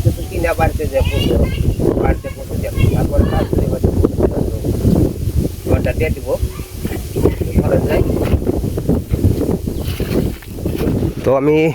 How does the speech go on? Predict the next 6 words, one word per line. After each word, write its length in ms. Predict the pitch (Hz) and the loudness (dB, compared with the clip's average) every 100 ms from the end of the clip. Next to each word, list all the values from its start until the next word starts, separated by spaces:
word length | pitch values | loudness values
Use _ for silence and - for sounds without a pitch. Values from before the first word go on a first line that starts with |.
| - 127 | -4 -2
রওনা 220 | 131 151 147 | 2 2 0
দিছি। 260 | 143 - 139 190 - - - - - - - - - - - - - - - - - - - - - - - - - - | 0 2 2 0 -2 -2 0 0 0 0 0 0 0 -2 -4 -2 0 0 0 0 0 0 -2 -2 -4 -2 -2 -2 -4 0
তো 60 | 120 123 | 2 2
রওনা 220 | 139 135 139 | 2 0 0
দিছি 200 | 127 | -2
যে 60 | 127 | 0